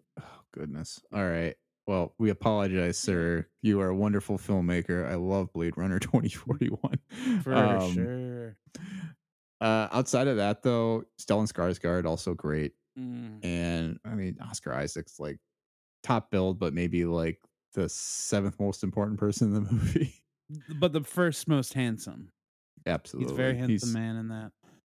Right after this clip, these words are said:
Speaker 1: he's
Speaker 2: Uh,
Speaker 1: second to none.
Speaker 2: I liked Javier Bardem coming in, but I'm just, I feel like we're really gonna get that goodness in the second
Speaker 1: Yeah.
Speaker 2: part.
Speaker 1: Yeah, he's just, he was a little, like, just a little, a taste of what
Speaker 2: Mm-hmm.
Speaker 1: was to come.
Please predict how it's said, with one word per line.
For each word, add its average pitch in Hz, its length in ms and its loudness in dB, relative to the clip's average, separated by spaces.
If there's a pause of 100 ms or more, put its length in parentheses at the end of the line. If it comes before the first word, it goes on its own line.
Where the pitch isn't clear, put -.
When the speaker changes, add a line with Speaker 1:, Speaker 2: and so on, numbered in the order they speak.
(160)
Speaker 1:
he's 127 140 4
Speaker 2:
Uh, 135 80 4
Speaker 1:
second 101 260 0
to 69 80 -4
none. 87 300 0
Speaker 2:
I - 60 4
liked 185 240 2
Javier 156 480 2
Bardem 139 600 0
coming 156 300 2
in, 160 180 2
but 139 140 2
I'm 131 260 2
just, 135 260 -2
I 139 100 0
feel 139 280 2
like 131 260 0
we're 139 120 4
really 135 280 4
gonna 123 240 4
get 117 280 0
that 113 240 2
goodness 110 640 -2
in 110 240 2
the 110 80 0
second 113 240 -4
Speaker 1:
Yeah. 73 180 -2
Speaker 2:
part. 98 300 -6 (840)
Speaker 1:
Yeah, 71 260 -2
he's 120 280 2
just, 110 220 0
he 120 100 4
was 110 160 2
a 95 40 2
little, 92 380 2
like, 80 340 -2 (340)
just - 200 -2
a 90 60 4
little, 92 320 0 (400)
a - 140 -16
taste - 720 -6
of 95 160 -6
what 71 140 -4
Speaker 2:
Mm-hmm. - 0 -
Speaker 1:
was 71 160 -6
to - 100 -10
come. 73 360 -8